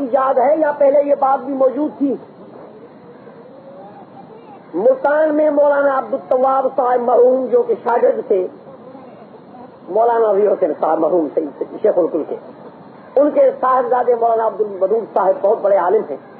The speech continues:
वो अब तक बकायदे हयात मौजूद हैं। उनका भी यही मसलक है।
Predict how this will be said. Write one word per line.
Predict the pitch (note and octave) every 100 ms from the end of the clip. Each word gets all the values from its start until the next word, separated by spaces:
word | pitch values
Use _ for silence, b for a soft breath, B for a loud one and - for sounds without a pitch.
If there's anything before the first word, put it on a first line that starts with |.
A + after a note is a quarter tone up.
| - - -
वो | G#3
अब | B3 -
तक | A#3
बकायदे | G3 A3+ A3+ G3+
हयात | - E3+ G3 -
मौजूद | E3 E3 F3+
हैं। | - - - - - - - - - - -
उनका | D4+ D4+ D#4+
भी | D#4 D4+
यही | D#4 D#4
मसलक | D4 - A#3
है। | - -